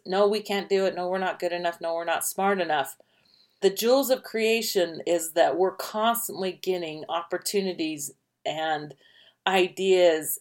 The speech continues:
and sparks of information that can lead us, these little jewels, that can lead us down our divine path to create what we're wanting to create in our world and in our life.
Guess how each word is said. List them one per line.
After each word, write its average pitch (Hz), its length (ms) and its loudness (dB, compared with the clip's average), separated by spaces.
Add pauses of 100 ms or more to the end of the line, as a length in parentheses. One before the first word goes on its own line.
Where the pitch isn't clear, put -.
and 160 580 0 (220)
sparks - 880 2
of 170 140 -2
information 175 920 -2 (440)
that 165 520 2
can 180 240 -2
lead 196 280 2
us, 147 380 0
these 160 320 -6
little 190 260 0
jewels, 190 580 -2 (640)
that 214 180 2
can 180 220 -6
lead 196 240 4
us - 320 0 (840)
down 185 260 2
our 180 140 2
divine 165 440 0
path 185 360 0
to 151 100 -6
create 165 540 -2
what 165 220 2
we're 160 220 -4
wanting 151 380 -6
to - 120 -10
create 170 540 -4 (180)
in 160 160 -8
our 156 240 0
world 185 300 2
and 156 120 -6
in 160 140 -4
our 165 140 2
life. 196 320 4